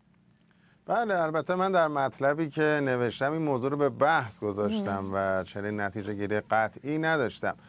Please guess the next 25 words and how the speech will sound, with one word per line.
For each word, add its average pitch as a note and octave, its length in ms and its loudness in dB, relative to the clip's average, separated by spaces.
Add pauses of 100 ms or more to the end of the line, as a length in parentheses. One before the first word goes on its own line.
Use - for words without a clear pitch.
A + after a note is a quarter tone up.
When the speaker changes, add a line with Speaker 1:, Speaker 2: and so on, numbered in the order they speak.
Speaker 2:
صحیح. G3 260 -8
Speaker 1:
ببینید، G#3+ 280 4
وقایع G3 560 4
به F#3 160 2
خصوص F3 540 -2
بعد D3 260 4
از C#3 200 2
اینکه C3+ 520 2
به A#2+ 80 2
هر G#2+ 160 4
حال A2+ 300 2
این A#2 380 -2
اختلاف A2 840 2
بین، G#2+ 800 2
به F#2+ 120 -6
اصطلاح، F#2+ 560 -2
دو G#2+ 320 2 (360)
قاضی A2 340 2
القضات G#2+ 680 2
سابق A2+ 520 2
جمهوری G2+ 580 0
اسلامی G2 440 -2
بالا G2 440 2
گرفت، G#2+ 380 -2
در G2 160 2